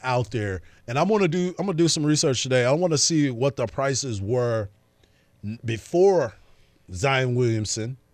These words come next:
'Cause that, that, that rivalry is one of the best. Like you said, it's not, it's not the Red River Shootout. It's not Oklahoma, Texas, Texas, Oklahoma. It's not that. But you're sitting there and you're looking at, this is basketball in a place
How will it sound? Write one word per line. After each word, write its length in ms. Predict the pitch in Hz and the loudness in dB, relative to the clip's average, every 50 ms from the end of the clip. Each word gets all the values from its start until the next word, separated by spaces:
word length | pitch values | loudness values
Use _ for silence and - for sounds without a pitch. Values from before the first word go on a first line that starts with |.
| _ _ _ _ _ _ _ _ _ _ - - - - 69 | _ _ _ _ _ _ _ _ _ _ -18 -16 -16 -10 -4
'Cause 180 | - 185 175 120 | 0 0 2 4
that, 220 | 214 269 269 - 165 | 4 2 2 2 0
that, 180 | 233 269 - - | -2 -2 0 0
that 160 | 226 254 202 | 0 0 2
rivalry 440 | 220 247 294 294 262 233 233 240 233 | 2 2 2 2 0 -2 -4 -4 -4
is 120 | 220 202 | -4 -4
one 160 | 175 220 233 226 | -4 -4 -6 -6
of 60 | 208 | -6
the 60 | 196 | -4
best. 300 | 165 233 311 302 196 - | -2 -2 0 -2 -2 -2
Like 140 | 196 185 - | -4 -4 -4
you 60 | 190 170 | -4 -8
said, 260 | - 233 269 247 202 | -4 -2 0 0 0
it's 140 | 180 - 185 | -2 -2 0
not, 240 | 208 208 202 - - - - _ - - - - | 0 0 0 0 -4 -12 -20 _ -20 -20 -14 -8
it's 140 | - 127 - | -6 -4 -2
not 200 | 156 165 160 - | 0 0 0 0
the 100 | - 127 | -2 -2
Red 240 | 127 143 143 143 127 | 0 2 2 2 2
River 240 | 123 139 147 135 131 | 0 0 0 0 0
Shootout. 600 | 104 - - 160 220 240 131 101 110 127 180 196 - - - - _ _ - | -2 -2 -4 -2 -2 -2 -2 -2 -2 -4 -6 -8 -10 -16 -20 -20 _ _ -10
It's 120 | 135 127 170 | -8 -4 0
not 180 | 180 175 - - | 0 0 2 0
Oklahoma, 480 | 170 - - 151 131 143 156 151 123 | -2 0 0 0 2 2 2 0 0
Texas, 720 | 104 - - 156 214 - - - 139 143 165 185 - - - | -2 -2 -2 -2 -2 -2 -2 -2 -2 -2 -2 -4 -8 -8 -4
Texas, 320 | - 175 160 123 143 139 | -2 -2 -2 0 0 2
Oklahoma. 640 | 175 160 - 151 123 131 151 185 247 226 131 143 175 175 | 2 2 2 0 0 0 2 2 2 0 0 -2 -2 -4
It's 120 | 165 - | -4 -4
not 220 | 214 214 180 107 95 | -4 -4 -4 -2 0
that. 420 | 117 165 233 254 202 208 226 - - _ _ _ _ _ _ _ _ - | 2 4 4 2 2 -2 -8 -12 -20 _ _ _ _ _ _ _ _ -4
But 160 | 131 139 - | -4 -2 0
you're 80 | 165 147 | 0 0
sitting 340 | 123 - - 202 202 185 190 | 0 4 4 4 4 4 2
there 320 | 180 180 180 175 175 165 - _ - | 0 0 0 0 -2 -4 -8 _ -6
and 140 | 160 156 | -2 0
you're 100 | 156 160 | 0 2
looking 320 | 151 151 190 - - 185 165 | 4 4 2 2 0 -2 -2
at, 200 | 160 151 147 - _ - | -2 -2 -4 -6 _ -4
this 220 | 113 175 202 - | -2 -2 -2 0
is 140 | 220 175 123 | -2 -4 -4
basketball 680 | 110 95 131 147 170 175 - - 143 143 143 135 135 - - | -2 -2 -2 -2 -2 -4 -6 -4 -2 0 2 0 0 -2 -4
in 120 | 143 135 120 | -4 -4 -4
a 40 | |
place 440 | 107 - - 160 165 151 143 127 - | -4 -4 -2 0 2 2 2 0 -4